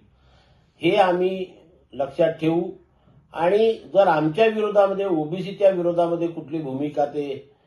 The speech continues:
घेणार असतील किंवा घेणार आहे असं ज्या दिवशी आमच्या लक्षामध्ये येईल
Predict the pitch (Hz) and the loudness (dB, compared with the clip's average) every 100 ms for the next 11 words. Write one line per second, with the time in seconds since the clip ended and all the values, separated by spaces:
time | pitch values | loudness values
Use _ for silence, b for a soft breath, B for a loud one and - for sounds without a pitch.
0 | b _ 135 135 139 135 - 165 165 160 | b _ -4 -2 -2 -2 -4 -6 -6 -4
1 | 147 131 123 135 135 123 135 165 143 170 | -4 -2 -4 -2 -2 0 2 2 2 0
2 | 160 170 170 160 165 139 135 131 123 - | -2 0 0 -2 -2 -4 -4 -6 -6 -6
3 | 127 123 117 123 156 175 | -8 -8 -10 -6 -4 -4